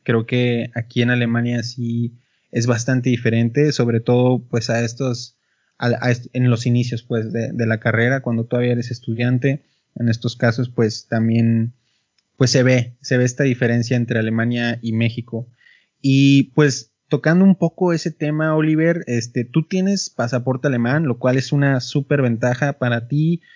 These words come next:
porque llegaste a Alemania y quisiera que le compartas a, a los que nos están escuchando,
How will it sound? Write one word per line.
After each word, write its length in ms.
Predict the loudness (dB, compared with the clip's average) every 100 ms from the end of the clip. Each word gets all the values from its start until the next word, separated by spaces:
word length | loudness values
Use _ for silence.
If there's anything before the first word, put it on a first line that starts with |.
| -20 -20 _
porque 580 | 2 2 2 -2 -4 -2
llegaste 500 | 0 2 2 0 -2
a 20 | 0
Alemania 640 | 0 0 0 0 0 -2
y 140 | -4 -4
quisiera 520 | -2 2 2 2 0
que 280 | 0 0 2
le 180 | 2 0
compartas 760 | 0 0 0 0 -2 -4 -6
a, 320 | -2 0 0 0
a 60 |
los 160 | -2 -2
que 80 | -4
nos 160 | -2
están 180 | -2 -2
escuchando, 640 | -2 -2 0 2 2 0